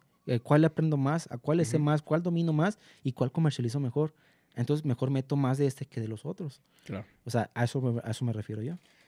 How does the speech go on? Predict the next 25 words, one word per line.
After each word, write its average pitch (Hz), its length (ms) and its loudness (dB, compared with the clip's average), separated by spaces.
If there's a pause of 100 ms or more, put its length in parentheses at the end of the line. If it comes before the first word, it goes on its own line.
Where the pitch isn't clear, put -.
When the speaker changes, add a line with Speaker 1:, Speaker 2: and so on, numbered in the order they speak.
(120)
Speaker 2:
Es 151 100 -8
también 180 180 0
para 160 200 2
lo, 127 200 0
la, 113 440 -6
los 120 200 -6
que - 80 -6
tengan 139 280 0
alguna 117 280 -2
idea, 113 300 0
los 123 140 -2
que - 100 -20
quieran 117 320 -2
hacer 110 220 -4
un 113 100 -4
emprendimiento, 104 800 -4 (560)
no 117 220 -2
se 170 100 -2
esperen 123 420 -6
hasta 113 220 -12
que 98 140 -12
tengan, 104 720 -6 (1040)
mm, 92 320 -8
la 90 220 -6
lan-, 107 260 -6